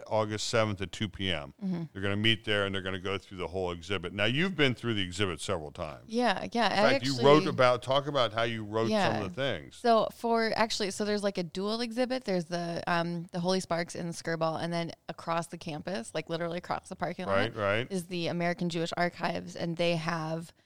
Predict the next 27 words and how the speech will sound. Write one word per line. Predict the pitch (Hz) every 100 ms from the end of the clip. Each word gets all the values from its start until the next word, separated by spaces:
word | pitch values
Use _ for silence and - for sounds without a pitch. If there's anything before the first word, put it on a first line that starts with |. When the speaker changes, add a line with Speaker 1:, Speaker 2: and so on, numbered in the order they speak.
| _ _ -
Speaker 2:
um, | 175 170 -
an | 175
exhibit | 165 170 170
on | 165 170
Sally | - 170 147 165
Priesand | 202 180 - -
'cause | 180
Speaker 1:
Yes. | 127 95
Speaker 2:
it's | -
fifty | 175 160
years | 170
of | 170
her | 175 -
ordination, | 175 170 175 - 160
and | 165
I | - 175
wrote | 175 175 165
the | 165
label | 180 254 240
copy | - - - 175
for | -
that | - - -
and | 170 165
worked | 175 170
with | 175
the | 196
staff, | - 170 85 95